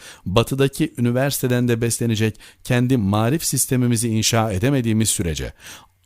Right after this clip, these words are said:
attığımız maddi atılımların toplumun sekülerleşme, dünyevileşme katsayısını artırarak, ruhsuzlaştırarak,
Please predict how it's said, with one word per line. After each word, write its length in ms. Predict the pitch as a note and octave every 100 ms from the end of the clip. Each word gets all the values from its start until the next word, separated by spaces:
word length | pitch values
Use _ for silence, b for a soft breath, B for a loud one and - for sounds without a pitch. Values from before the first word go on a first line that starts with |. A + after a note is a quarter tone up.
| -
attığımız 480 | A#2 - D3+ E3 B2+
maddi 340 | B2+ B2 E3
atılımların 540 | C3 C3 A#2+ A#2 A#2
toplumun 420 | C3 B2 A#2+ A#2 C3+
sekülerleşme, 840 | - A#2 B2 A2+ A2 G#2+ - C3+
dünyevileşme 640 | A2 A2+ G#2+ G#2+ G#2 - F3+
katsayısını 640 | C#3 - B2+ A#2 A#2+ A#2+
artırarak, 680 | A2 G#2+ - A#2+ B2 B2+ A#2
ruhsuzlaştırarak, 960 | A2 - A#2 A#2 A#2 - A2+ C3 C#3+